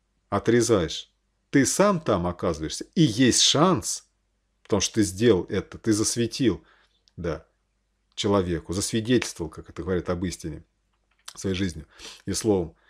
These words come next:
Есть шанс, что эта мама, папа, дитё, сынок, дочка при твоём этом попадёт туда. Когда ты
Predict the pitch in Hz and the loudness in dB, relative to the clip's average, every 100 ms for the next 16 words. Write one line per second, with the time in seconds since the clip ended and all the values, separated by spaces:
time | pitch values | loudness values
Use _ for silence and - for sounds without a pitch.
0 | - 107 127 - 147 156 131 - - - | -4 2 4 4 6 6 4 -4 -10 0
1 | 113 - 98 92 98 117 101 82 - 110 | 0 0 -4 -2 0 0 0 -4 4 4
2 | 101 80 78 85 101 - 107 92 - 101 | 4 -2 -4 -2 -2 2 2 2 -2 -2
3 | 110 101 80 107 107 - 82 - - _ | -2 -2 4 4 4 0 -8 -10 -20 _
4 | - 107 104 107 110 120 139 135 98 123 | -2 -2 2 4 6 6 2 0 0 0
5 | - 110 90 110 - 107 87 80 78 _ | 2 0 2 0 0 -8 -6 -6 -8 _
6 | _ _ _ _ _ _ _ - 131 135 | _ _ _ _ _ _ _ 4 6 10
7 | 147 - 107 85 85 | 8 8 0 0 -4